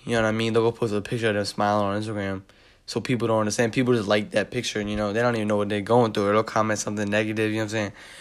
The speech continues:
Or they'll think neg-, you know what I'm saying? But they don't really know what that person's going through. Like, that person could be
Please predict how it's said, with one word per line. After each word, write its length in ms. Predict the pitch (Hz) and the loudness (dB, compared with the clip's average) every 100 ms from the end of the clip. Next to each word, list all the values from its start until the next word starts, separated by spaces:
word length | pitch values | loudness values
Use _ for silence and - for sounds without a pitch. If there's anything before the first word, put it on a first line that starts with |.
| - - - | -20 -20 -6
Or 120 | - | 4
they'll 140 | 120 120 | 4 4
think 200 | 123 107 | 0 2
neg-, 200 | 113 110 | 2 2
you 140 | 110 | 2
know 60 | 113 | 0
what 80 | 110 | 0
I'm 40 | |
saying? 300 | 113 113 110 | -2 -2 0
But 260 | 104 95 - | 0 -2 -8
they 300 | 208 120 123 | -4 4 6
don't 140 | 123 | 8
really 140 | 117 | 6
know 140 | 113 110 | 4 4
what 200 | 107 101 | 4 4
that 160 | 110 | 2
person's 400 | 110 120 107 98 | 0 -4 -4 -4
going 240 | 101 113 104 | 0 0 -2
through. 220 | 107 101 | -4 -2
Like, 160 | 98 107 | -2 0
that 140 | 113 | 0
person 240 | 123 110 | 0 -2
could 140 | 104 107 | -4 -4
be 260 | 101 95 | -4 -6